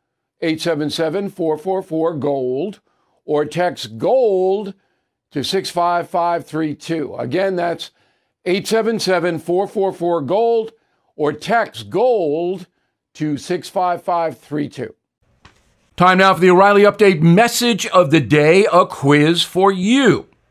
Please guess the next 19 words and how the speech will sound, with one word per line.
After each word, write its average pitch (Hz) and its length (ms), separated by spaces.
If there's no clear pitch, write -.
So 220 120
we 240 160
had 247 160
a 226 40
little 214 220
fun 208 400
on 165 300
the 151 100
No 180 340
Spin 156 540
News. 135 500
That's 143 280
my 139 280
television 160 680
broadcast, 113 720
which 139 180
you 143 60
can 127 180
see 147 600